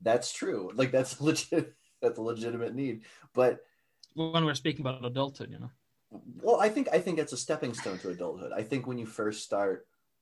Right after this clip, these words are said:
Speaker 1: uh, becoming independent, like that show of Independence, whether or not it's related to your peers or just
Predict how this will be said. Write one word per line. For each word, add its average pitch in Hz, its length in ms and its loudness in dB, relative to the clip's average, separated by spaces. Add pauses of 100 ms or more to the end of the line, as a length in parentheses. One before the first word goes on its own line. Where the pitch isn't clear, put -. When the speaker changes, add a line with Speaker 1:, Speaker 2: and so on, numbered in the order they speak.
(360)
Speaker 1:
uh, 82 300 -2 (600)
becoming 104 680 -6 (320)
independent, 95 680 -6 (500)
like 123 180 4
that 135 160 4
show 135 260 4
of 123 120 0
Independence, 110 540 -4
whether 113 320 4
or 110 40 0
not 104 340 -2
it's 101 220 -10
related 98 440 -2
to 90 460 -6
your 82 100 -12
peers 135 560 -2
or 95 420 -4 (180)
just - 580 -4